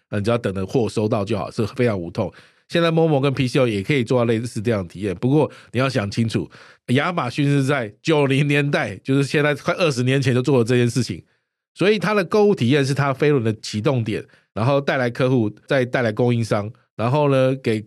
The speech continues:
用户更多的、更丰富的选择，然后再回到购物体验增加。那这样的飞轮其实是以用户体验出发的，其实跟刚刚的目标设定一样，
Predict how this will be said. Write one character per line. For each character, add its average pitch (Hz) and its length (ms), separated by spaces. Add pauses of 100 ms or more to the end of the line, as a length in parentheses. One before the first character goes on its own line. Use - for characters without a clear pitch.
(140)
用 160 160
户 139 140
更 139 180
多 135 160
的、 113 220 (160)
更 135 160
丰 123 220
富 135 120
的 110 80
选 92 240
择， 71 300
然 95 80
后 104 80
再 110 260 (260)
回 104 120
到 107 220
购 110 160
物 107 100
体 104 140
验 92 160
增 90 180
加。 82 240 (300)
那 160 80
这 160 100
样 240 80
的 202 80
飞 196 140
轮 165 160
其 147 180
实 147 80
是 147 160
以 104 140
用 131 220
户 117 280 (140)
体 98 140
验 113 180
出 107 180
发 98 240
的， 85 120
其 - 160
实 151 100
跟 151 160
刚 139 180
刚 139 140
的 110 220
目 135 180
标 127 160
设 - 160
定 131 100
一 98 160
样， 107 220